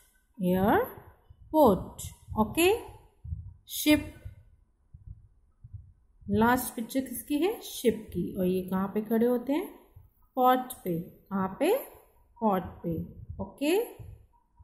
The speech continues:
बसेस कहाँ खड़ी होती हैं? बस स्टैंड। रिक्शा,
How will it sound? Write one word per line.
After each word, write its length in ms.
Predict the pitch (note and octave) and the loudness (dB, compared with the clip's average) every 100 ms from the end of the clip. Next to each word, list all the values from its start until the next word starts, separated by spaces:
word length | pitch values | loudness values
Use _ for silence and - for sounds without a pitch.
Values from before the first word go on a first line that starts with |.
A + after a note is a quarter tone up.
| _ _ _ _ _ _ - F3+ E3+ | _ _ _ _ _ _ -10 -2 2
बसेस 380 | G3 G3 A3 A#3 | 2 2 0 2
कहाँ 220 | B3 B3 | 0 2
खड़ी 180 | C4 C4 | 4 6
होती 340 | C4+ C4+ D#4+ | 6 4 2
हैं? 140 | A4 C5 - - - | 2 -2 -10 -14 -6
बस 380 | F3 F#3 F3+ - | -2 0 -2 -2
स्टैंड। 380 | A3 A#3+ D#4+ A#4+ - - - - - - - - | 2 4 2 0 -6 -14 -12 -14 -14 -14 -10 -4
रिक्शा, 560 | F3+ - F#3 - A#3+ | 0 0 -2 -2 2